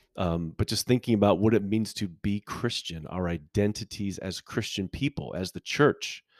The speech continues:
And, um, because it seems to me that we so easily and often get away from that. We sort of drift away and we relate to one another, or we think about our lives, or we, uh, face challenges or opportunities,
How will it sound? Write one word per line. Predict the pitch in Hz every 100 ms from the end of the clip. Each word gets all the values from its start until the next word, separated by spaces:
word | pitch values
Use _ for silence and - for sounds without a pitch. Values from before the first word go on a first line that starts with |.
| - - - - - _ _ _ -
And, | 139 131 123
um, | 120 113 110 104 101 _ _ _ _ _ _ _ _ _ -
because | 123 131
it | -
seems | 175 170
to | -
me | 156
that | 139
we | 131
so | - 156 139
easily | 139 147 123 127
and | 117
often | 107 127 120 101
get | 90 123
away | 113 104 117 127
from | - 90
that. | 80 71 -
We | 92
sort | - 107
of |
drift | 85 107 -
away | 117 104 104 104
and | 95
we | 92 92
relate | 87 95 120 143
to | 117
one | 117
another, | 113 107 104 104
or |
we | 95
think | 92 135
about | 127 110
our | 107
lives, | 95 95 95 95 92
or | - 92 92 90 _ _ _ -
we, | 95 90 87 87
uh, | 85
face | 82 127 -
challenges | - 143 139 135 131 117
or | 101
opportunities, | 98 - 147 135 120 120 117 -